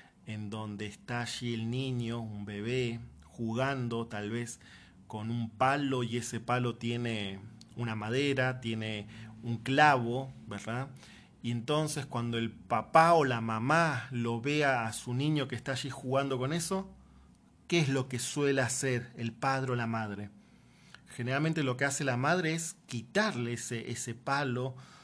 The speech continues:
ese elemento que puede dañar a su hijo, ¿sí? El pa-, el padre o la madre se lo quitan porque sabe que su hijo en cualquier momento, por más que esté jugando, en cualquier momento se puede llegar a lastimar.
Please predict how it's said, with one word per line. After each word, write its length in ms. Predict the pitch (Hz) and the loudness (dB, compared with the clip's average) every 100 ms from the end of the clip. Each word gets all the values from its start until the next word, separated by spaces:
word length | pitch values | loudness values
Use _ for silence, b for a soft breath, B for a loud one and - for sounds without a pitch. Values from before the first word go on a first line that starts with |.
| B B | B B
ese 300 | 135 127 143 | -4 -2 0
elemento 760 | 123 120 135 160 160 156 135 | 0 0 0 2 0 -2 -4
que 120 | 127 123 | -4 -8
puede 420 | 143 143 139 131 | -2 2 2 2
dañar 580 | 113 120 139 156 160 160 B B | -2 -2 2 2 2 -2 B B
a 160 | - 104 | -6 -6
su 220 | - 117 | -4 -2
hijo, 380 | 113 107 113 101 - - _ - | -2 -4 -10 -14 -16 -20 _ -14
¿sí? 320 | - 120 127 127 B B - | -8 -6 -6 -8 B B -16
El 160 | - 113 | -8 -8
pa-, 280 | - 156 147 | 2 4 4
el 100 | 131 | 2
padre 300 | 131 165 180 | 4 6 6
o 40 | |
la 100 | 156 | 4
madre 320 | 143 170 175 165 | 6 4 2 0
se 160 | 139 | 0
lo 200 | 127 127 | 0 0
quitan 360 | 127 190 208 170 | -4 -2 -2 0
porque 260 | 120 - | -4 -4
sabe 720 | 120 - - 170 151 120 127 123 B B - | -4 -2 0 2 0 0 -2 -6 B B -8
que 140 | 117 | -6
su 180 | - 127 | -4 -4
hijo 180 | 139 143 | -2 -2
en 120 | 127 | -4
cualquier 500 | 123 117 117 143 214 | 0 0 0 2 2
momento, 540 | 208 160 180 208 165 | 4 2 2 0 -4
por 100 | 123 | -4
más 160 | 123 160 | -2 -2
que 80 | 139 | -6
esté 160 | - | -8
jugando, 440 | 151 143 123 165 147 | -8 -4 -2 0 -2
en 80 | 123 | -4
cualquier 300 | 117 - 156 | -6 -6 -4
momento 400 | 131 135 151 131 | -2 -4 -4 -6
se 120 | 117 | -8
puede 240 | - 127 | -4 -4
llegar 240 | 123 120 113 | -2 -4 -4
a 60 | |
lastimar. 460 | 104 95 104 92 | -6 -8 -12 -12